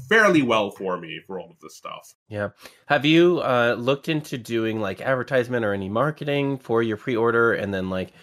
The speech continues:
Speaker 2: your future, like, sales and stuff like
Speaker 1: Um,
Speaker 2: that?
Speaker 1: so I did some advertising during the Kickstarter campaign. However, all of it had, like, unacceptable return on advertisement. So I just stopped doing, like, paid advertisement for this stuff.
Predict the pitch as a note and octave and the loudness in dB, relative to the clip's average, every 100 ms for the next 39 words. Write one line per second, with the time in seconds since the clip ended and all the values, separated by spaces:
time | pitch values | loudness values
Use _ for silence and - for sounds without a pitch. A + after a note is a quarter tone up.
0 | _ _ - G#2+ - A2+ - A2 G#2+ G2 | _ _ -6 -4 -2 -4 -2 0 0 2
1 | F#2+ F2 - F#2+ G2+ G2 G#2+ A2 G#2 - | 0 -2 -2 2 2 2 -2 -6 -4 -4
2 | - D3+ D3+ D3 G#2 - _ _ _ _ | 2 4 4 4 2 -4 _ _ _ _
3 | C#3 - G3 G3 F3+ B3 D#4+ - F3 G3+ | -10 2 6 6 4 2 0 0 2 4
4 | G#3+ D3+ E3 F3 E3+ D#3+ D#3+ D3+ C3+ B2+ | 4 2 2 0 2 2 2 -2 -2 0
5 | B2+ A2 - A2+ - E3+ F#3 F#3+ G#3 G3+ | 0 -2 -6 -8 -2 0 0 2 0 2
6 | A3+ B3 A3 C#3 C3+ D3+ D#3 C#3 - - | 2 2 0 2 4 6 4 2 -4 -20
7 | _ _ D3+ D#3+ A#3+ C4+ C4+ - F3+ E3+ | _ _ 4 6 6 6 4 2 2 2
8 | D#3+ D3 - - D3+ D3 C#3+ - C3 - | 4 2 0 0 4 6 4 2 0 0
9 | B2 A2+ G#2 G#2+ A2+ G2+ F#2+ F#2 F#2 F#2+ | 0 0 0 -2 0 0 -2 -4 -6 -4
10 | F2 F2+ F2 E2 _ _ _ _ - C3+ | -4 -6 -14 -18 _ _ _ _ 4 4
11 | B2+ D3 D#3+ D3+ - - D3+ B2+ C3 C3 | 6 4 4 2 -4 2 6 6 4 2
12 | A#2+ A2 A2+ G#2 F#2+ _ - _ - C3+ | 2 2 2 0 0 _ -20 _ 0 2
13 | A2+ G#2 G2+ G2 G#2+ G2 G2 F2+ A#2 A2 | 4 4 2 -4 -4 -4 -4 -10 -6 -4
14 | B2 - D#3+ E3 - | -4 -2 2 2 0